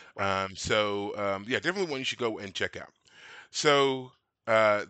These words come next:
Speaker 2: this episode, it starts with, um, these two guys coming on to the station, and they're very serious, dressed in all black,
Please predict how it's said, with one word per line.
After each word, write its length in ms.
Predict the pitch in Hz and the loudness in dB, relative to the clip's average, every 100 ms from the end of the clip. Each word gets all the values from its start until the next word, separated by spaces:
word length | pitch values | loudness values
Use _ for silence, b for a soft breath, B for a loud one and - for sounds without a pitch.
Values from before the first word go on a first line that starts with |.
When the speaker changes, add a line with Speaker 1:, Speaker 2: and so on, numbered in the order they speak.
| 110 | -2
Speaker 2:
this 280 | 190 233 - | -2 -2 -2
episode, 840 | 143 147 143 - 101 95 101 120 - | 0 0 -2 -4 -4 -2 -4 -8 -12
it 320 | 110 110 107 - | -8 -6 -6 -10
starts 880 | - - 151 110 104 110 - - - B B B | -6 2 4 6 2 -2 -10 -10 -12 B B B
with, 560 | 104 113 110 110 - | 0 4 4 0 -2
um, 600 | 107 101 98 95 98 95 - | 2 4 4 2 -2 -8 -14
these 280 | 101 107 101 | -10 -8 -8
two 500 | - 165 160 151 147 120 | -8 -6 -4 -4 -6 2
guys 560 | 123 110 104 104 101 | 6 6 6 2 -2
coming 340 | - 110 110 104 | -8 -6 -6 -2
on 260 | 98 98 - | -2 -4 -8
to 100 | 95 | -14
the 100 | 82 | -12
station, 580 | - 90 85 - 82 - B B B - | -10 -10 -8 -12 -14 -20 B B B -12
and 420 | 95 95 92 90 | -8 -4 -4 -2
they're 200 | 98 92 | -4 -2
very 380 | 104 123 131 120 | 4 4 4 2
serious, 600 | - 113 107 107 101 - | -4 -2 0 0 -2 -2
dressed 320 | 107 110 - | -2 -2 -2
in 100 | 98 | -6
all 140 | 95 | -6
black, 560 | 90 90 87 85 95 | -6 -8 -6 -6 -8